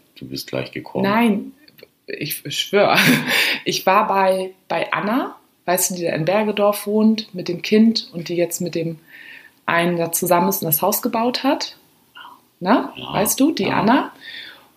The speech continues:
Speaker 2: Beziehungsweise das Haus umgebaut hat. Und da war ich noch so zwei Stunden und hab mit ihr darüber gesprochen. Sie wusste ja auch alles. Und dann
Speaker 1: Ja,
Speaker 2: hast
Speaker 1: stimmt.
Speaker 2: und,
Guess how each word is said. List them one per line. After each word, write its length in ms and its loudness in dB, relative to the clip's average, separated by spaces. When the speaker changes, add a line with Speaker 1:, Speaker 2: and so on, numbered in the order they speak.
Speaker 2:
Beziehungsweise 460 0
das 80 -10
Haus 200 2
umgebaut 680 0
hat. 300 -4
Und 640 2
da 240 6
war 260 6
ich 120 -4
noch 160 -2
so 160 -2
zwei 320 0
Stunden 560 0
und 160 -4
hab 120 -6
mit 120 -4
ihr 80 2
darüber 320 2
gesprochen. 560 2
Sie 120 -6
wusste 380 -2
ja 220 2
auch 180 0
alles. 400 -2
Und 140 -4
dann 180 4
Speaker 1:
Ja, 60 -4
Speaker 2:
hast 100 -2
Speaker 1:
stimmt. 260 -6
Speaker 2:
und, 240 -8